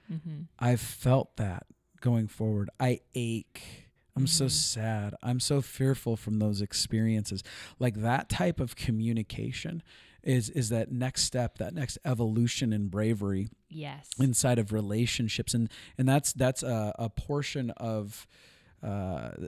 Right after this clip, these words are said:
Speaker 2: th-, well, I'll say this, it's terrifying in most intimate relationships if we're just talking,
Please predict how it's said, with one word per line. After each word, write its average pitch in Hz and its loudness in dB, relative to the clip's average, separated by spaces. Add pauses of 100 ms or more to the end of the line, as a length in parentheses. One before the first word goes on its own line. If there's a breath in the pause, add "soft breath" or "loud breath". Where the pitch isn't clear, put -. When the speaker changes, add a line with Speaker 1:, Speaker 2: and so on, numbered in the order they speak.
(160)
Speaker 2:
th-, - -4
well, 127 0
I'll 82 0
say - -4
this, 101 -6
it's 131 -2
terrifying 131 0
in 113 -2
most 113 -2
intimate 110 -2
relationships 104 -4
if 104 -2
we're 107 0
just 98 -4
talking, - -4